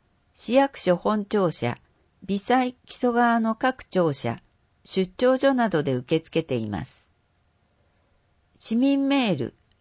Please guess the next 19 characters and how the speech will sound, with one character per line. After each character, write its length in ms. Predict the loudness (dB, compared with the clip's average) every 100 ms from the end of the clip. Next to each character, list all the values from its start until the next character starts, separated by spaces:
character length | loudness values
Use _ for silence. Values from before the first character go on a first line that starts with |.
| _
ア 120 | -2
ド 120 | 2 2
レ 140 | 2
ス 180 | 2 2
は、 300 | 4 2 0 _ _ _ _ _ _ -2
ア 160 | 2
イ 120 | 4 4
エ 120 | 2
ヌ 140 | 2
エ 140 | 2 0
フ 260 | 0 4
オ 300 | 6 6 2 -8 -8
ー 60 |
ア 20 | -6
ッ 60 | -2
ト 100 | -2
マ 240 | 0 2 2
ー 60 |
ク 240 | 0 -10